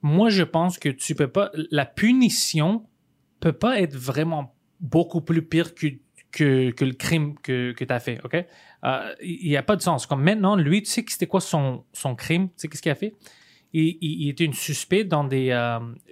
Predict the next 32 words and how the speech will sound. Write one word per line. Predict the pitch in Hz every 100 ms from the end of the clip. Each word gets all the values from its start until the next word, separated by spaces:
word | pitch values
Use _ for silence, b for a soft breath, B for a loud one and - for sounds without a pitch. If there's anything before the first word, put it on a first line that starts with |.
| - -
qui | - 139
écrivait | - 139 160
des | 160 131
chèques | - - 175 -
faux, | - - 147 123
des | 131 127
faux | - 156
chèques | - 190 - -
au | 147 139 120
supermarché. | 165 156 147 131 - 131 - _ _ b b b b b b b b b _ _ _ _ _ _ -
Il | 196
y | 202
a | 180
pas | - 262 285
de |
raison | 233 202 156 170 151 202 - _ -
où, | - - 151 139 - - - -
où | 170
ce | 156
que | 180
quelqu'un | 151 - 170 196 220
que | 214
tu | - 165
soupçonnes, | - 147 - 180 190 196 196
il | 156 143 139 135 139
écrit | 131 - 180
des | 147 135
chèques | - 165 -
faux, | - 165 - _ _ _ _ _ _ 135
euh, |
au | 127 127
supermarché, | - 156 151 131 - 185 220